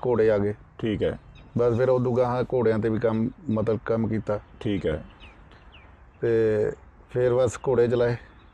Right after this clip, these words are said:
Speaker 2: ਤੇ ਜਿਹੜੇ,
Speaker 1: ਗੱਡੀਆਂ।
Speaker 2: ਜ-, ਜਿਹੜਾ ਆਪਣਾ ਜਦੋਂ ਇੱਥੇ ਤੁਸੀਂ ਡਰਾਈਵਿੰਗ ਕੀਤੀ,
Speaker 1: ਜੀ।
Speaker 2: ਇੱਥੇ ਤੁਹਾਨੂੰ ਜ਼ਿਆਦਾ ਕੀ ਮੁਸ਼ਕਲਾਤ ਦਾ ਸਾਹਮਣਾ ਕਰਨਾ ਪੈਂਦਾ ਸੀ ਡਰਾਈਵਿੰਗ 'ਚ?
Speaker 1: ਮੁਸ਼ਕਲਾਤ ਇੱਥੇ ਆਪਣੇ ਜੀ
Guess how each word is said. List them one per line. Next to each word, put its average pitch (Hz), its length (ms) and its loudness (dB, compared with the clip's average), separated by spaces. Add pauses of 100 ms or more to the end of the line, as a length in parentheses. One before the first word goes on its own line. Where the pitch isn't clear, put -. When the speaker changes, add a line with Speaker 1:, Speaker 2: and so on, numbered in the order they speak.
(840)
Speaker 2:
ਤੇ 196 120 -2
ਜਿਹੜੇ, 117 260 4
Speaker 1:
ਗੱਡੀਆਂ। - 380 -2
Speaker 2:
ਜ-, 127 400 -6
ਜਿਹੜਾ 156 320 4
ਆਪਣਾ 143 340 0
ਜਦੋਂ 135 260 2
ਇੱਥੇ 127 220 -2
ਤੁਸੀਂ 127 220 0
ਡਰਾਈਵਿੰਗ 117 400 2
ਕੀਤੀ, 127 420 -2 (180)
Speaker 1:
ਜੀ। 104 180 -2 (300)
Speaker 2:
ਇੱਥੇ 180 640 -4
ਤੁਹਾਨੂੰ 165 340 0
ਜ਼ਿਆਦਾ 139 320 2
ਕੀ 156 320 0
ਮੁਸ਼ਕਲਾਤ 143 600 0
ਦਾ 131 260 4
ਸਾਹਮਣਾ 135 340 0
ਕਰਨਾ 117 240 0
ਪੈਂਦਾ 107 220 0
ਸੀ 104 80 0
ਡਰਾਈਵਿੰਗ 101 340 -2
'ਚ? - 360 -16
Speaker 1:
ਮੁਸ਼ਕਲਾਤ 175 480 0
ਇੱਥੇ 190 280 2
ਆਪਣੇ 185 360 2
ਜੀ 185 360 4